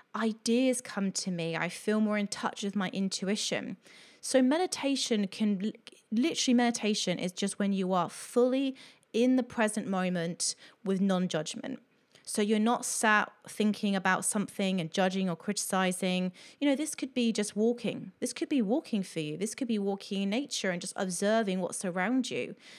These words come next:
and not being lost in your own thought. This could be doing some gardening. It could be doing some yoga or some movement. Meditation doesn't have to just be sitting on a meditation cushion or lying down. Meditation is just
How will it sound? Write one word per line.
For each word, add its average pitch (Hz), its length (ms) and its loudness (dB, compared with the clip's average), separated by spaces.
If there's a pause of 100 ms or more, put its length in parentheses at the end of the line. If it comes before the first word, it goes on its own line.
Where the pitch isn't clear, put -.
and 196 160 0
not - 180 -2
being 202 200 0
lost 190 280 -4
in 196 60 -2
your 185 140 -2
own 175 120 -2
thought. 214 540 -2 (440)
This 226 180 0
could 208 160 -6
be 196 100 -2
doing 185 240 0
some 220 220 -2
gardening. 226 760 0 (200)
It - 80 -20
could 277 200 -2
be 214 140 0
doing 180 300 0
some 240 240 0
yoga 269 420 0
or 170 140 0
some 208 280 -2
movement. 247 680 0 (280)
Meditation 254 840 0
doesn't 202 240 -4
have 202 260 -4
to 190 60 -4
just 185 180 -4
be 190 100 -4
sitting 190 480 -2
on 175 120 -2
a 170 220 -2 (240)
meditation 196 460 0
cushion 185 360 -4
or 170 80 0
lying 180 340 0
down. 170 420 -2 (280)
Meditation 233 680 0
is 185 140 -2
just 196 220 -4